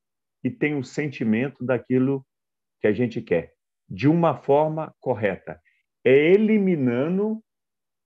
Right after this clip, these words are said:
daquele pensamento, daquele sentimento, a sensação do medo e da ansiedade. Isso é primordial a gente ter esse entendimento. Porque se a gente pensa assim,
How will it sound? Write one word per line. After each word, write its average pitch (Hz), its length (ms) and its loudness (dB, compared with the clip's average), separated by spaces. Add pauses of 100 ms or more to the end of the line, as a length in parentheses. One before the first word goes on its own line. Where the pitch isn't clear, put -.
(160)
daquele 165 880 -4 (140)
pensamento, 131 920 -2
daquele 107 460 -2
sentimento, 135 1000 -4 (400)
a 110 160 -2
sensação 156 1080 -4 (320)
do 123 240 2
medo 143 400 2
e 160 40 -2
da 143 140 -6
ansiedade. 131 680 -6 (220)
Isso - 280 -8
é - 160 -2 (180)
primordial 180 880 2
a 147 60 0
gente 120 280 -4
ter 101 80 -2
esse 95 220 -6
entendimento. 82 560 -6 (920)
Porque 135 260 2
se 147 120 2
a 139 40 2
gente 160 240 -2
pensa 156 360 -2
assim, 104 340 -4